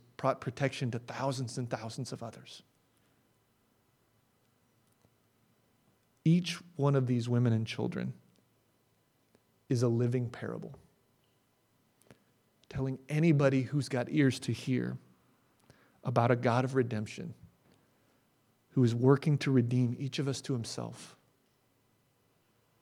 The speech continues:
and at the same time inviting each one of us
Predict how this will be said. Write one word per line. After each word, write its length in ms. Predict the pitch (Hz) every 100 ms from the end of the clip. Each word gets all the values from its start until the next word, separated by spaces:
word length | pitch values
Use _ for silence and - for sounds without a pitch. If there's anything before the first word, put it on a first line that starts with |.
| _ _ _ _ -
and 120 | 131
at 60 | 120
the 80 |
same 320 | 123 - 139 131
time 260 | 123 123
inviting 440 | 123 120 113 123 -
each 300 | 147 147 -
one 160 | 139
of 100 | 123
us 420 | 123 110 117 -